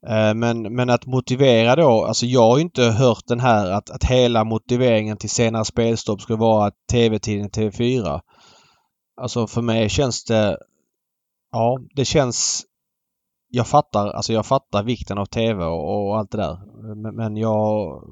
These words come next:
Jag tror man övervärderar den tiden. Eh, den är jätteinarbetad och så vidare, men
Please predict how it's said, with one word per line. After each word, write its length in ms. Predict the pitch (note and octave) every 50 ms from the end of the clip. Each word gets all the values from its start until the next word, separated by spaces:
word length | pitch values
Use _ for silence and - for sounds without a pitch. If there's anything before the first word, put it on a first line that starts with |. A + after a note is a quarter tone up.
| - _ _ _ _ _ _ _ F#3 - _ _ _ _ _ _
Jag 240 | - G#2+ C#3 D3+ -
tror 180 | - - D3+ B2+
man 140 | A#2 A#2 A#2
övervärderar 600 | - B2+ B2+ B2+ A#2+ A2+ G#2+ G#2 G#2+ G#2 G#2 G#2
den 180 | A2 G#2+ G2+ -
tiden. 460 | - C3 A#2 G2 E2 D2 D2 E2 F2+ _ _ _ _ _ _ _ _ _ _ - -
Eh, 40 | F#2+ F#2
den 180 | F#2 G#2+ A#2
är 40 | B2+ A#2
jätteinarbetad 1000 | G#2 G#2 B2 C3+ C3 - - A2+ G2+ F#2+ F#2 F2+ F2+ F#2+ G2+ G2 F#2+ - G#2 G2+
och 80 | F#2+
så 80 | - G#2
vidare, 380 | A2+ A#2 A#2+ A2 G2 D#2 D#2 F2
men 260 | F#2 G2+ G2 G2 G2